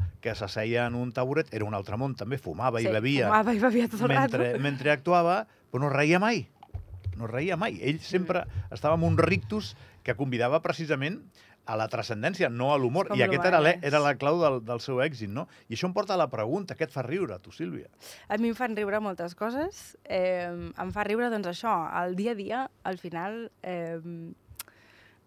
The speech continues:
Speaker 2: bueno, prendre't les coses que et puguin passar com un drama, no? Que diguis, «Ai, que arribo tard, que no sé què». Bueno, pues, una mica, mm, tot amb humor.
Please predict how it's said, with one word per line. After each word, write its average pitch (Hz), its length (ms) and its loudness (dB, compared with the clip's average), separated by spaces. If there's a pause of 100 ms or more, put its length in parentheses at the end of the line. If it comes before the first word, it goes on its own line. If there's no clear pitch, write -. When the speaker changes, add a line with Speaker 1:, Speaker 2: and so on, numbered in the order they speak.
(360)
Speaker 2:
bueno, 180 220 0 (160)
prendre't 214 340 0
les 220 180 -2
coses 214 540 -4
que 208 140 -4
et - 40 -14
puguin 202 280 -2
passar 208 220 -4
com 214 140 -4
un 208 140 -2
drama, 208 360 4
no? 240 260 -2
Que 226 100 -8
diguis, 202 240 -4
«Ai, 214 280 -8
que 196 100 -4
arribo 208 260 -4
tard, 214 300 -4
que 196 100 -8
no 196 100 -12
sé 202 80 -10
què». 208 140 -8
Bueno, 175 260 -12
pues, - 360 -18 (100)
una 196 180 -6
mica, 175 540 -2 (220)
mm, 170 260 -12 (180)
tot 196 200 -6
amb 208 160 0
humor. 156 200 -6